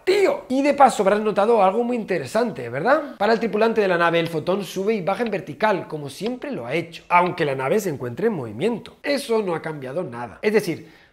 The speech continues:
para el que está en movimiento, el reloj marcha como siempre. Su tiempo fluye igual que lo hizo toda la vida. No hay ningún cambio. ¿Cachai? Esto, de hecho, está de acuerdo con el primer principio de la relatividad.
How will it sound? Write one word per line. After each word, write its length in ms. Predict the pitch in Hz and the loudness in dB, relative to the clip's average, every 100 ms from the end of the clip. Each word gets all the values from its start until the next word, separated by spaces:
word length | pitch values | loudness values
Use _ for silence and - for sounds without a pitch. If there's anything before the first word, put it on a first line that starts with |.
| _ - | _ -8
para 160 | 147 | -6
el 100 | 147 | -6
que 80 | 147 | -10
está 200 | 127 240 | -2 0
en 80 | 262 | 2
movimiento, 720 | 240 190 185 165 131 143 - - | -2 0 -2 -4 -8 -12 -14 -16
el 120 | 135 | -12
reloj 260 | 131 175 | -6 -4
marcha 420 | 185 180 185 226 220 | -4 -6 -6 -6 -8
como 240 | 151 117 | -12 -14
siempre. 600 | - 202 214 135 - - _ _ _ | -10 -6 -4 -6 -14 -20 _ _ _
Su 220 | - 262 | -6 -2
tiempo 380 | 285 262 190 208 | 0 0 0 -4
fluye 560 | 208 196 196 170 175 - | -4 -6 -2 -4 -4 -8
igual 400 | 147 143 196 - | -6 -4 -4 -4
que 100 | 214 | -4
lo 80 | |
hizo 260 | 165 165 233 | -4 -4 -4
toda 180 | 208 254 | 0 0
la 100 | 170 | 0
vida. 380 | 247 220 - - _ _ - | -2 -4 -6 -16 _ _ -14
No 180 | 151 | -8
hay 100 | 240 | -6
ningún 520 | 247 175 139 151 233 180 | -6 -8 -10 -10 -10 -8
cambio. 420 | 160 143 - _ | -8 -10 -14 _
¿Cachai? 500 | 110 110 185 277 370 - | -18 -6 0 0 0 -2
Esto, 240 | 214 - | -2 0
de 100 | 175 | -2
hecho, 120 | 175 | -2
está 160 | 196 202 | -2 -2
de 60 | 185 | 0
acuerdo 240 | 196 220 | 0 2
con 80 | 208 | 0
el 60 | 165 | 0
primer 240 | 180 233 | 0 0
principio 340 | 202 180 226 | -4 -6 -4
de 80 | 269 | 0
la 140 | 247 196 | 0 0
relatividad. 760 | 175 147 135 120 135 185 | -2 -4 -6 -6 0 0